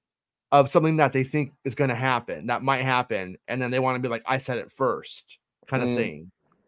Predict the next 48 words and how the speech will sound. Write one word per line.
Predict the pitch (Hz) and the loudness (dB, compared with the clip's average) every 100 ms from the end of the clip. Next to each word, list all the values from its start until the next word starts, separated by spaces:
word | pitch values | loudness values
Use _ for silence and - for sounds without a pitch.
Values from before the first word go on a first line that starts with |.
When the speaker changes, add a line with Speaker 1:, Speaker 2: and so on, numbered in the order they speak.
| - | -4
Speaker 1:
Like, | 123 | -2
that's, | 110 127 - | 2 2 2
like, | 127 - | -2 0
the, | 117 107 98 | 0 0 0
you | 127 | -2
know, | 120 104 | -2 -2
like, | 101 107 | -4 -6
like, | 110 101 | -8 -6
the | 101 | -8
angle. | 110 143 123 85 85 _ _ _ _ _ - | -4 -4 -2 -4 -6 _ _ _ _ _ -8
But | 147 | -4
there's | 151 143 | -4 -2
absolutely | 208 208 190 190 190 185 165 175 | 0 0 0 -4 -2 -2 -2 -4
nothing | 165 180 156 120 95 90 87 | 0 -2 -2 -6 -6 -8 -2
that, | 113 92 | 0 0
like, | 110 | -2
leads | 117 127 127 | -4 -6 -6
to | |
this. | 101 95 | -8 -2
So, | 135 123 | 2 4
so | 151 | 4
let, | 147 143 | 6 6
let's, | 151 147 | 2 4
let's, | 147 139 | 2 4
let's | 147 135 | 2 0
get | 147 | -2
into | 135 | 0
the | 120 | 2
ar-, | 107 104 | 2 2
the | 110 | 0
article | 101 104 90 | -2 -2 -6
itself. | 85 - 90 90 - _ _ _ _ _ | -8 -6 -6 -6 -10 _ _ _ _ _
Um, | 117 117 | 0 2
Star | 117 156 | 4 6
Wars | 175 160 | 6 4
Ahsoka | 143 147 147 135 | 4 4 4 4
rumor | 131 131 127 107 - | 4 4 2 0 -4
Merrick's | - 123 120 120 | -4 -2 -2 -2
identity | 123 123 120 117 | -4 -2 -2 -4
to | 110 | -6
be | 107 107 | -6 -6
revealed | 107 101 110 110 | -4 -2 0 0
in | |
episode | 104 101 101 104 | -4 -8 -8 -8
four | 104 104 | -4 -2
by | 107 | -2
Bespin | 101 90 - 117 | -4 -6 -8 -4
Bulletin. | 135 165 143 104 87 76 | -2 0 -2 -4 -6 -12